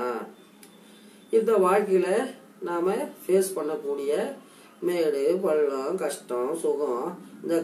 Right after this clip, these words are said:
கர்மம்லாம் வந்து நம்ம பாடியே எஃபெக்ட் பண்ணாது.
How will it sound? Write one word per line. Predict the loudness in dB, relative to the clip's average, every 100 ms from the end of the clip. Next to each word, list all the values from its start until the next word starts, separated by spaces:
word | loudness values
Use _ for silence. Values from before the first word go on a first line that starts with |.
| 0
கர்மம்லாம் | 0 2 2 2 2 0
வந்து | -2 -4
நம்ம | -4 -2 -4 -2
பாடியே | -2 4 6 6 2
எஃபெக்ட் | 0 -6 -6
பண்ணாது. | -4 -4